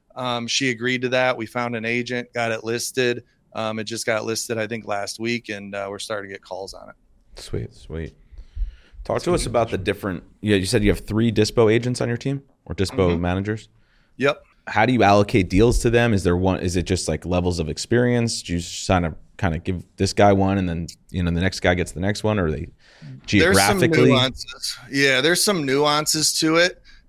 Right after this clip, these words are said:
Speaker 1: I didn't wanna do it geographically, really, because, like, we all share a buyer's list, and I want everybody familiar with, with, with every, uh, every market we're in.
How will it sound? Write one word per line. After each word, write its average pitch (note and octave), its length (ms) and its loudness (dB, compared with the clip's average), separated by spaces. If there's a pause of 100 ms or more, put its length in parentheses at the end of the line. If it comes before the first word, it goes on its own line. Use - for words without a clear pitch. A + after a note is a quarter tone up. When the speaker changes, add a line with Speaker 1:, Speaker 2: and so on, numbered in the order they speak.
(120)
Speaker 1:
I C3+ 120 0
didn't F#3 260 0
wanna D3+ 260 2
do C#3+ 160 0
it C#3 120 0
geographically, B2 1160 -2
really, B2 420 0
because, B2 340 -6
like, A#2 240 -4
we B2+ 200 -2
all D#3+ 140 4
share C3 380 2
a A#2+ 60 2
buyer's G#2+ 520 -4
list, A2+ 360 -6
and B2+ 80 -6
I A#2+ 60 -2
want B2+ 200 0
everybody B2+ 300 2
familiar A2 560 -4
with, G#2+ 180 -6 (160)
with, A2 220 -4 (120)
with A2 180 -8
every, G#2 440 -4
uh, G2 360 -4 (100)
every A#2 220 -2
market G#2 460 -8
we're G2 200 -12
in. A#2 280 -8